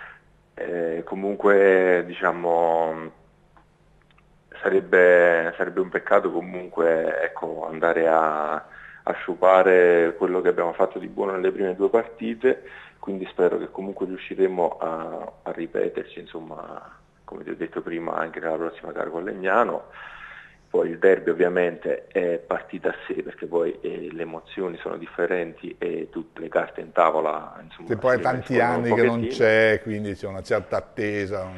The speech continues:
Speaker 2: Da pe-, scusami, lo chiedevo
Speaker 1: Certo.
Speaker 2: prima ad Andrea, la percepite anche voi una certa attesa?
Speaker 1: Sì, diciamo che, eh, io quando sono arrivato l'anno scorso, comunque, eh, la rivalità si sentiva, il fatto di essere in due gironi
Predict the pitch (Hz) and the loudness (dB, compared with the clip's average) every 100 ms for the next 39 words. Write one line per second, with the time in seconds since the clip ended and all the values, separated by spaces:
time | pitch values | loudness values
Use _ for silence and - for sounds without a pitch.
0 | 92 - - - - - 139 220 160 - | -14 -16 -20 -20 -20 2 6 6 4 4
1 | 180 135 131 127 175 180 208 185 185 170 | 6 6 4 2 6 8 8 6 6 6
2 | 160 151 135 113 98 90 90 - _ _ | 4 4 4 6 4 0 -4 -16 _ _
3 | _ _ 123 139 180 175 175 208 196 196 | _ _ 0 2 2 2 0 0 2 0
4 | 165 151 123 113 113 107 107 - 104 - | 4 4 4 2 -2 -6 -6 -4 -6 -4
5 | 85 82 87 101 - _ - - - - | -10 -10 -12 -12 -16 _ -20 -20 -20 -20
6 | - - - - - - - _ _ _ | -20 -20 -20 -20 -20 -20 -20 _ _ _
7 | _ _ - 104 92 92 - 131 131 - | _ _ 2 2 2 -6 4 4 4 2
8 | 107 104 95 95 95 120 127 104 98 95 | 4 6 8 8 6 6 4 4 2 0
9 | 107 98 104 113 113 113 107 110 - - | 0 0 4 6 6 4 4 2 -8 0
10 | 139 135 - 123 113 - - - - 101 | 0 0 0 2 2 0 -8 -10 -10 -8
11 | 104 104 98 107 95 92 87 87 87 85 | -6 -6 -4 0 2 4 2 2 2 0
12 | 87 87 82 87 - - 98 104 104 104 | 0 -2 -2 -8 -12 -2 0 2 0 0
13 | 107 110 - - 101 101 104 95 90 82 | 2 0 0 -6 -6 -4 -2 0 0 0
14 | 98 95 95 95 90 - 92 92 95 92 | 0 0 0 0 0 -4 -6 -2 -4 -2
15 | 92 90 | -4 -6